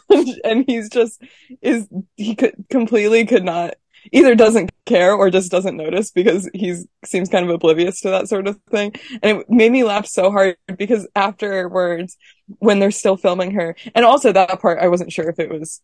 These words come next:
they, I think they even questioned in it if it was scripted or not, but she says that it's not.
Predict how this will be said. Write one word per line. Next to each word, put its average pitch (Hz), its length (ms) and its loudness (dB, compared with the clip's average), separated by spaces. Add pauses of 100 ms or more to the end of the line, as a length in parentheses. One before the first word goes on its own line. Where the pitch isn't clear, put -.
(440)
they, 180 160 2
I 214 140 0
think 262 180 0
they 247 100 4
even 196 160 -2
questioned 185 420 -2
in 175 140 -2
it 165 120 -2
if 180 120 -8
it 175 60 -2
was 170 120 -6
scripted 170 380 -4
or 165 40 -8
not, 151 220 -6
but 175 120 -4
she 175 160 -4
says 160 320 -2
that 156 140 -4
it's - 200 -10
not. 160 420 -6